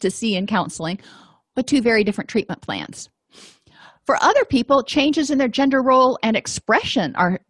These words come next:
are sufficient. They don't even feel the need to necessarily integrate it.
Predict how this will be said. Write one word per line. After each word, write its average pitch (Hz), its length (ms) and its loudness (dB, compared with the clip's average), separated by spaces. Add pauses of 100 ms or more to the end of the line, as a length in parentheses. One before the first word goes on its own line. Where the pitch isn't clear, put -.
are 190 200 4
sufficient. 175 640 -4
They 202 100 2
don't 240 160 2
even 247 240 0
feel 240 240 -2
the 226 100 -4
need 233 340 -2
to 220 60 -6
necessarily 208 760 -2
integrate 190 560 -2
it. 107 100 -4